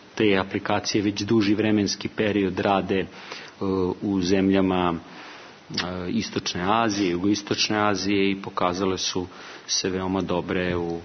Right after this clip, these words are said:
ovakoj-, ovakvim, ovakvim situacijama, s obzirom da te zemlje imaju mnogo više iskustva u odnosu na, na Evropu, Ameriku i na naš region vezan za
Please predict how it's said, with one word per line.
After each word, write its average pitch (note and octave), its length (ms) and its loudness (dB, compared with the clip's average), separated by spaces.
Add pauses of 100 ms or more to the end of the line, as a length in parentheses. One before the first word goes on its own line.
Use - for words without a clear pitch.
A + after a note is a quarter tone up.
(160)
ovakoj-, E2+ 580 -2
ovakvim, F2 580 0 (120)
ovakvim F#2 340 0
situacijama, F#2 680 0
s G2 120 0
obzirom F#2+ 420 0
da F#2+ 80 -4
te G2+ 220 0
zemlje F#2+ 360 2
imaju G2 220 4
mnogo G#2 280 4
više A2 300 6
iskustva G#2 580 0
u F#2 140 0
odnosu F#2+ 440 -2
na, F#2+ 240 -2 (480)
na F2+ 360 2 (100)
Evropu, G2 680 4
Ameriku F#2 760 2 (540)
i G2 60 -2
na F#2 100 2
naš F#2+ 320 2
region F#2 460 0
vezan F2 400 0
za E2+ 320 2